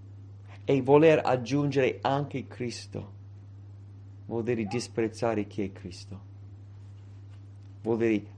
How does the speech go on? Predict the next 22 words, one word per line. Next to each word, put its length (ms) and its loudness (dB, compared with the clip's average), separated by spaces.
vederlo 680 4
come 300 0
molto, 800 8
infinitamente 720 0
meno 320 4
di 100 -2
quello 260 0
che 220 -4
è. 200 -10
Io 160 8
lo 140 10
voglio 420 10
perché 240 2
capisco 460 2
che 120 2
non 140 4
riesco 280 2
a 40 -4
fare 220 2
tutto 280 -2
da 120 6
solo, 500 4